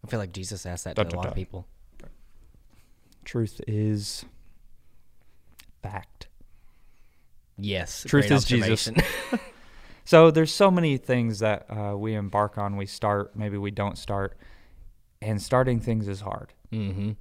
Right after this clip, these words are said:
Speaker 2: It's difficult. Getting out of bed, starting
Speaker 1: I
Speaker 2: the
Speaker 1: was about
Speaker 2: day,
Speaker 1: to say, yeah, that's
Speaker 2: hard.
Speaker 1: exact-, the first thing.
Speaker 2: Especially now in the winter. It's
Speaker 1: I had to,
Speaker 2: cold. Like,
Speaker 1: yeah.
Speaker 2: it's tough. Um, and so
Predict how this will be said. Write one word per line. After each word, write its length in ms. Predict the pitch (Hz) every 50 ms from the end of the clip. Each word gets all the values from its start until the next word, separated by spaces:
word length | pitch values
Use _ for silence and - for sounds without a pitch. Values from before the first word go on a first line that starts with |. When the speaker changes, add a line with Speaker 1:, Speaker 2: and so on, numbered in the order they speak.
| - - -
Speaker 2:
It's 200 | 107 101 - -
difficult. 540 | - 101 101 - - - - - - - - - _ _ _ - - 107
Getting 260 | 104 120 120 123 120
out 140 | 117 117 113
of 80 | 104 98
bed, 320 | 107 107 110 117 120 117 -
starting 400 | - - - 113 113 117 120 117
Speaker 1:
I 60 | 104
Speaker 2:
the 60 | 110
Speaker 1:
was 80 | 113 107
about 140 | 110 107 113
Speaker 2:
day, 60 | 120
Speaker 1:
to 60 | 123 127
say, 340 | - 135 123 123 123 120
yeah, 260 | 117 95 117 123 123 120
that's 200 | 107 127 127 120
Speaker 2:
hard. 280 | 120 117 107 104 101
Speaker 1:
exact-, 140 | - 104 120
the 80 | 120 107
first 400 | - - - 127 123 117 - -
thing. 240 | 120 110 101 92 92
Speaker 2:
Especially 480 | - - - 151 170 - - 151 131
now 240 | 113 110 113 120 123
in 60 | 117
the 80 | 107 104
winter. 480 | 104 110 110 107 - - - 101 110 - - -
It's 100 | - 110
Speaker 1:
I 40 | 135
had 80 | 180
to, 40 | 180
Speaker 2:
cold. 380 | 127 117 117 120 127 127 117 - -
Like, 60 | - 120 107 101 98 98
Speaker 1:
yeah. 320 | 95 95 95 95 95 95 90 - - - - -
Speaker 2:
it's 220 | - 117 - -
tough. 400 | - - 135 120 107 - - - - - - - _ _ _ _ - -
Um, 340 | 110 110 107 104 101 101 -
and 120 | 110 113 110
so 380 | - 123 117 113 113 107 104